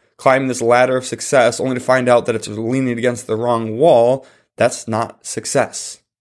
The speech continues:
right? If your version of success, whether you knew it or not, was to become the C E O of a company at all costs,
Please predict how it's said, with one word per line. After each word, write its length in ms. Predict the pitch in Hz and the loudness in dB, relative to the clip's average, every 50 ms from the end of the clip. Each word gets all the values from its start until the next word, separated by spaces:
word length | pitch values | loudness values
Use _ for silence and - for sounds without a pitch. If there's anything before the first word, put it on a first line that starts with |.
| _ _ _ _ _ _ _ _ | _ _ _ _ _ _ _ _
right? 80 | - 120 | -2 -2
If 120 | 120 110 | 0 0
your 320 | 107 113 120 120 120 117 - - _ _ | 2 2 4 4 4 2 -2 -8 _ _
version 440 | - 107 113 127 143 147 143 151 131 | -4 2 4 4 4 4 2 -2 -4
of 80 | 123 | -6
success, 800 | 127 - 123 - - - - 151 131 120 123 135 - - - - - _ _ _ _ _ | -6 -6 -6 -6 -6 -2 0 2 4 4 2 0 -2 -6 -8 -10 -12 _ _ _ _ _
whether 220 | - 117 127 113 117 | 0 2 2 2 2
you 160 | 113 113 113 | 0 -2 0
knew 260 | 110 113 131 139 139 | 0 2 2 2 2
it 80 | 131 98 | 2 0
or 80 | 127 | 0
not, 500 | 117 123 131 135 123 117 120 - - - _ _ _ _ _ | -2 -2 -2 -2 0 0 -2 -2 -6 -12 _ _ _ _ _
was 360 | - 117 120 117 113 107 - | 0 2 2 2 2 0 -2
to 100 | - - | -8 -10
become 300 | 113 110 110 127 120 113 | -10 -8 -4 -4 -4 -2
the 80 | 110 107 | -4 -4
C 360 | 107 - - 160 151 135 135 | -4 -2 0 0 2 2 4
E 60 | 135 | 4
O 100 | 135 135 | 4 4
of 80 | 127 107 | 4 2
a 60 | 110 | -2
company 480 | - - 170 185 151 139 120 120 120 120 | -4 -2 -2 -2 -2 -2 -4 -2 0 2
at 100 | 110 104 | 2 2
all 160 | 117 131 120 | 2 2 2
costs, 640 | 113 - - 165 151 131 123 123 - - - - | 0 0 -2 0 2 2 0 0 -4 -8 -12 -14